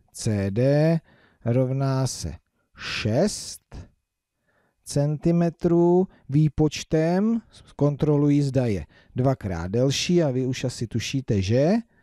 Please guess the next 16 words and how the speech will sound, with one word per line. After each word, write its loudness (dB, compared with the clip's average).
ale -2
nejdřív 0
vypočítám, -2
tři -6
centimetry -2
krát -10
dva -2
rovná -2
se -6
šest -4
centimetrů. 0
A 0
to -6
se -8
shoduje. 0
Takže 0